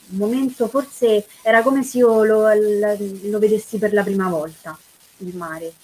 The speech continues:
nel duemila, l'estate del duemiladiciotto, quando tutto, ho superato tutto. E quindi il mare per me è tutto questo, è una presenza indispensabile. Vorrò vivere il mare anche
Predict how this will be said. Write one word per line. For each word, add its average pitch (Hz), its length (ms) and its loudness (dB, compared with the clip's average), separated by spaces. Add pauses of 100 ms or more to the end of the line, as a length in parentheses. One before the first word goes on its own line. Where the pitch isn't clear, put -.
(180)
nel 180 160 -8
duemila, 175 420 -6
l'estate 208 340 -2
del 190 140 -4
duemiladiciotto, 175 720 -6
quando 180 260 -8
tutto, 175 420 -14 (220)
ho 196 100 -12
superato 180 520 -8
tutto. 170 460 -16 (480)
E 165 440 -4
quindi 247 220 2
il 208 80 6
mare 226 220 2
per 196 140 0
me 220 120 0
è 214 60 -4
tutto 202 280 -4
questo, 170 540 -8 (160)
è 196 120 -6
una 202 180 0
presenza 208 480 -4
indispensabile. 214 920 -2
Vorrò 190 280 -2
vivere 180 380 -4
il 185 80 -4
mare 180 280 -4
anche 170 680 -10